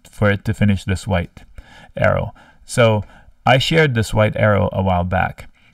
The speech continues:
I said target one would be here, which were, which is where they're bouncing from, and target two could be here.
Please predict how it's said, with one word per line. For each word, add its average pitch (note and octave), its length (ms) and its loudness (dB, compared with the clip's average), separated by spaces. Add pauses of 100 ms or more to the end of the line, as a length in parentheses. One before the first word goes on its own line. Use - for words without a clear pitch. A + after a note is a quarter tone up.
(220)
I A#2 100 2
said G#2+ 260 0
target A2 320 2
one G#2 220 2
would F#2 120 0
be G2+ 80 -2
here, C3 260 0
which - 460 -6
were, G2 280 -4
which G#2+ 280 -4
is G2+ 140 0
where G#2 160 0
they're G2 180 0
bouncing G2 760 0 (160)
from, G2 400 0 (300)
and A2 200 2
target G#2+ 320 2
two A2+ 160 0
could F#2+ 200 -4
be F#2 100 -2
here. F2+ 280 -4